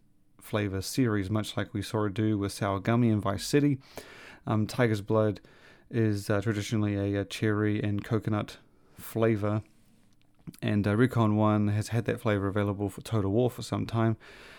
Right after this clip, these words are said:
Now it's brought across to four other supplements in Breach, Tango, Double Tap, and Big Noise, um, and has rebranded all of those supplements with a similar style look.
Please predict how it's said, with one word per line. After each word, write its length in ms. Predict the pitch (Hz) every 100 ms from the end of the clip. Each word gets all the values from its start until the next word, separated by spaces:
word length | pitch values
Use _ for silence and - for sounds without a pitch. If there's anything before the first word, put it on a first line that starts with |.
| - -
Now 300 | 113 131 127
it's 120 | 107
brought 320 | 120 113 104
across 500 | 104 - 117 110 -
to 380 | - - 104 101
four 320 | - 170 165
other 120 | 107
supplements 680 | - 104 - 101 110 127 -
in 140 | 101
Breach, 440 | 92 104 107 107 -
Tango, 520 | 113 110 104 104 104
Double 260 | 101 104 101
Tap, 320 | 110 107 -
and 240 | 104 95
Big 180 | 113 107
Noise, 380 | 117 120 107 - - - - - - -
um, 600 | - 110 104 101 101 101 -
and 180 | 127 120
has 200 | 113 98
rebranded 880 | 127 110 92 107 107 110 107 101 87 - - _ _ _ _ -
all 160 | 151 151
of 60 |
those 220 | 117 107
supplements 560 | - 107 - 107 107 -
with 100 | 104
a 60 | 101
similar 440 | - 120 110 104
style 460 | - - 101 98 98
look. 360 | 127 143 -